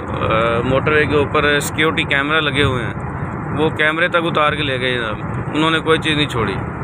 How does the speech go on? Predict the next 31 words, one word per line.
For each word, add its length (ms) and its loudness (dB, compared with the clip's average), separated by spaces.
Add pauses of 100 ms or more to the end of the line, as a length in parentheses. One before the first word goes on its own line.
(500)
تو 340 0
اب 260 2
الحمدللہ 500 2
جو 140 0
ہے 60 2
نا 120 2
تھوڑا 220 -2
سا 80 2
کمفرٹیبل 580 0
ہے، 180 2
لیکن 340 0
حالات 340 0
ابھی 180 2
بھی 160 2 (140)
کسی 180 -2
وقت 160 0
خراب 220 2
ہو 120 0
سکتے 320 -4
ہیں، 240 0
اس 180 -6
کا 100 0
اندازہ 320 2 (220)
گارنٹی 320 0
نہیں 240 0
ہے۔ 80 -4 (580)
لیکن 260 0
جب 140 2
بھی 160 2
آپ 160 0
لوگ 500 0